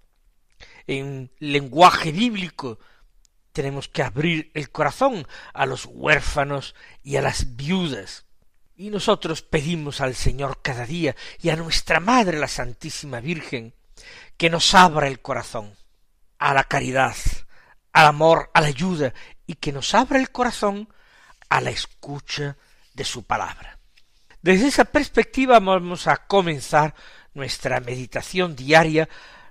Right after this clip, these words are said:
con la palabra de Dios que se proclama en la liturgia de la misa del día. El evangelio de la misa de hoy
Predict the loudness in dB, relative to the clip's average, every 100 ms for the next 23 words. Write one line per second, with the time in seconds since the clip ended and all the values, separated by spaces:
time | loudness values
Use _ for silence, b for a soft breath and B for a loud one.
0 | -14 -4 2 4 6 8 10 10 8 2
1 | 0 0 0 -2 -6 -6 -6 -6 -8 2
2 | 2 2 -8 b b b -2 4 4 2
3 | -4 -6 0 2 2 2 -4 -4 -2 0
4 | 0 -6 -14 -18 -20 -20 _ _ _ _
5 | _ _ -10 -2 6 6 4 0 0 0
6 | -2 0 0 -4 -2 -2 0 -2 -2